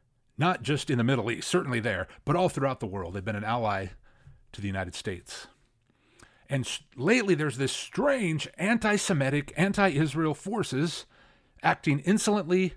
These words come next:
and, I think, stupidly. I mean, it makes no sense. It's evil. I've shared in the past about going down to City Hall, and anti-Israel rioter-, rioters took over City Hall, hostility,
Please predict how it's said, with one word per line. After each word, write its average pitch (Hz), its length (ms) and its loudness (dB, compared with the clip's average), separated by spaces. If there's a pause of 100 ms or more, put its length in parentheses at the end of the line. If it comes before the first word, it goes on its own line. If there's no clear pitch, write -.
(360)
and, 156 120 0
I 170 60 2
think, 165 260 0 (140)
stupidly. - 800 0 (260)
I 185 100 0
mean, 190 160 2
it 180 80 2
makes 208 400 4
no 160 180 2
sense. - 640 -2 (680)
It's - 120 -6
evil. 202 440 0 (360)
I've 120 120 -4
shared 156 480 4 (440)
in 135 140 -2
the 120 60 -2
past 165 400 4
about 127 280 0
going 143 200 2
down 139 160 2
to 123 60 -4
City 151 240 -2
Hall, 147 380 2
and 104 160 -6 (440)
anti-Israel 139 800 2
rioter-, 127 540 0
rioters 135 680 -2
took 208 220 6
over 156 260 6
City 139 280 0
Hall, 110 440 0
hostility, 117 600 -2